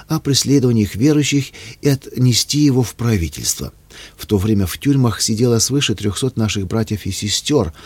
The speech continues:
У нас был список всех осужденных. На совещании встал вопрос, кто понесет заявление властям. Мы знали, что те, кто это сделает, домой могут не вернуться. А у многих сестер по восемь-десять детей, и мужья сидят в тюрьмах.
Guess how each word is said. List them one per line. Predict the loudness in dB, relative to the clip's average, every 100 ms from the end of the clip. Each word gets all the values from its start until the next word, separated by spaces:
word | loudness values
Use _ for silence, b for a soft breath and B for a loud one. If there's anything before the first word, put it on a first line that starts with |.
| B B -2
У | 0
нас | 2 0
был | 2 0
список | 0 -2 -2 -2 -4
всех | -4 -4 -4
осужденных. | -4 -2 -4 -4 -6 -8 -12 -18 B B B B B
На | 0
совещании | 0 0 0 2 4 4 4 2
встал | 0 -2 0
вопрос, | 0 0 -2 -4 -6 B B B
кто | -2 -2
понесет | 2 0 2 0
заявление | 2 0 2 2 2 0
властям. | 0 -2 -2 -4 -6 -10 _ B B B 0
Мы | 2
знали, | 2 2 2
что | 0 -2
те, | 2 0
кто | 2 2
это | 2 0
сделает, | 0 2 4 4 2 -2
домой | 0 2 4
могут | 4 2 0 -4 0
не | 2
вернуться. | 2 0 -2 -4 -6 -6 -12 B B B -2
А | 0
у |
многих | 2 2 0 0
сестер | 0 0 4 4
по | 4 2
восемь-десять | 2 2 2 0 2 0 0 0
детей, | 0 0 -2 -4 0
и | 2
мужья | 4 4 2 0
сидят | -2 -2 -4
в | -6
тюрьмах. | -6 -4 -4 -8